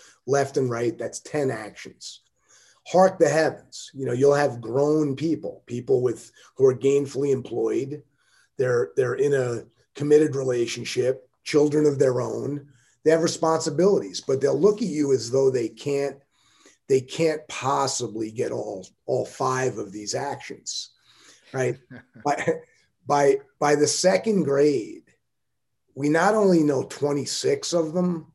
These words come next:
Speaker 1: When I say twenty-six, what am I referring to?
Speaker 2: The alphabet.
Speaker 1: Yeah, we, we can say twenty, all twenty-six. We can sing 'em.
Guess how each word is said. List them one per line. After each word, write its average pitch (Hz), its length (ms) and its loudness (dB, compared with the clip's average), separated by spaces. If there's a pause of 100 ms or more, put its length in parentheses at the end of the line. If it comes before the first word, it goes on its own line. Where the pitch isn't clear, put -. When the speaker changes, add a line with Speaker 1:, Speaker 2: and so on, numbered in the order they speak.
Speaker 1:
When 131 240 -6
I 120 80 -4
say 143 240 0
twenty-six, 135 720 -2
what 127 120 0
am 127 100 -4
I 120 60 -4
referring 113 560 -8
to? 80 260 -12 (580)
Speaker 2:
The 71 100 -20
alphabet. 92 500 -20 (340)
Speaker 1:
Yeah, 185 480 6
we, 143 280 2
we 143 140 -2
can 131 220 -6
say 180 440 4
twenty, 165 380 -2 (220)
all 175 260 4
twenty-six. 165 800 -2
We 117 140 -8
can 113 180 -8
sing 135 380 -2
'em. 180 280 -6